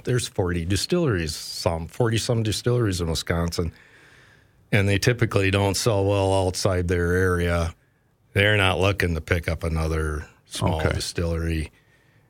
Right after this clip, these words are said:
Speaker 1: Iowa's a closed state, so the state runs distribution there.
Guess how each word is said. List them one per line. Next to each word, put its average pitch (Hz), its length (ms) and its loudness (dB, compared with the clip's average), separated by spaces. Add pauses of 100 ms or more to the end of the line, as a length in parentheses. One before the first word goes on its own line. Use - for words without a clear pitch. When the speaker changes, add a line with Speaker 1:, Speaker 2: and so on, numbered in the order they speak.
(400)
Speaker 1:
Iowa's 104 500 4
a 90 60 0
closed 117 440 2
state, 92 320 0
so 87 100 -2
the 80 100 -2
state - 400 0
runs 82 360 -4
distribution 82 880 -2
there. 85 400 0